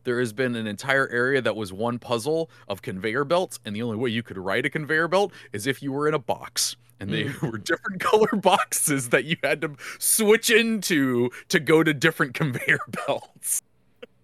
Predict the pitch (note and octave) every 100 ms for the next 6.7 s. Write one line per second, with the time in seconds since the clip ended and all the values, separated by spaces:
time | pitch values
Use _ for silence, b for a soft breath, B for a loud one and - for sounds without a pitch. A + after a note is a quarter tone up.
0 | _ _ - C4 G3+ E3 C3 A#2+ B2 C3
1 | G#2+ B2+ D#3+ D3 B2+ B2 A#2 A2+ A2 G#2+
2 | G2+ F#2+ G2 F#2+ - b b b - F3
3 | E3 D#3 E3+ F3 D3+ C#3 C3 C3 A#2+ B2
4 | A2+ A2 - A2+ G#2+ G#2+ G#2 G2 G#2+ G2+
5 | G#2 - A2 G2+ G2 G#2+ G#2 G2 G2+ G2+
6 | G2 F#2 F2 - F#3 -